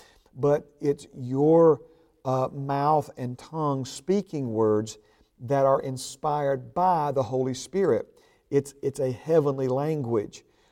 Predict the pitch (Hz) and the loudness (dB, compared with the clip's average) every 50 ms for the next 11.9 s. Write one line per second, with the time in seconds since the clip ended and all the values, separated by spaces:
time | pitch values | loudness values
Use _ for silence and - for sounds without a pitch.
0 | _ _ _ 131 127 131 131 - - 147 147 156 165 156 - - 151 143 139 139 | _ _ _ -8 -8 -8 -8 -8 -4 0 2 2 2 2 0 -2 -2 0 2 2
1 | 135 131 - - - 151 139 - 135 127 - - - 151 151 147 - 143 131 - | 0 0 -4 -4 -2 -2 -2 -2 -4 -6 -8 -6 -4 -4 -4 -2 -4 -8 -10 -8
2 | 131 - - 120 131 139 135 139 143 139 131 131 - 127 113 107 123 127 143 151 | -12 -14 -14 -14 -12 -10 -10 -8 -10 -10 -10 -10 -10 -10 -10 -8 -8 -6 -4 -2
3 | 151 139 131 131 143 156 156 - - _ - 135 135 135 135 135 135 135 135 - | -2 -2 -4 -4 -8 -10 -14 -16 -20 _ -12 -8 -8 -8 -6 -8 -10 -10 -12 -12
4 | - 135 131 123 120 120 127 139 147 147 139 135 131 123 117 120 113 117 123 143 | -10 -10 -8 -6 -6 -4 -2 -2 -2 -4 -4 -6 -8 -8 -8 -6 -4 -4 -4 -4
5 | 147 - - _ _ _ _ _ _ _ _ _ _ - 151 151 156 156 165 - | -4 -8 -14 _ _ _ _ _ _ _ _ _ _ 0 2 4 6 6 6 4
6 | - - - 139 127 - - - 156 151 147 147 - - 139 131 127 139 135 - | 2 0 -2 -4 -6 -8 -8 -4 -4 -4 -4 -4 -10 -14 -14 -12 -12 -14 -16 -14
7 | - 143 135 135 135 135 127 127 - - - 127 123 - - - 160 170 180 185 | -12 -10 -8 -8 -8 -8 -10 -12 -14 -10 -8 -8 -8 -10 -10 -8 -6 -4 -2 -2
8 | 180 156 127 131 113 113 110 113 120 120 - 117 113 123 131 123 120 120 131 131 | -2 -4 -4 -4 -6 -6 -8 -10 -12 -12 -12 -10 -6 -4 -4 -2 -2 0 -2 -2
9 | 123 - _ _ _ _ _ _ - 160 170 165 160 147 127 123 117 - - 113 | -2 -4 _ _ _ _ _ _ -2 0 0 2 0 -2 -2 -4 -6 -8 -8 -10
10 | 110 107 101 - - - 123 127 123 - _ _ _ _ - 156 160 160 139 143 | -10 -10 -10 -8 -4 -2 -2 -2 -2 -6 _ _ _ _ -4 -2 -2 0 -2 -2
11 | 127 123 117 113 117 113 107 101 104 107 117 123 135 135 147 156 - | -6 -6 -6 -6 -6 -8 -8 -8 -10 -12 -8 -6 -4 -2 -2 -4 -4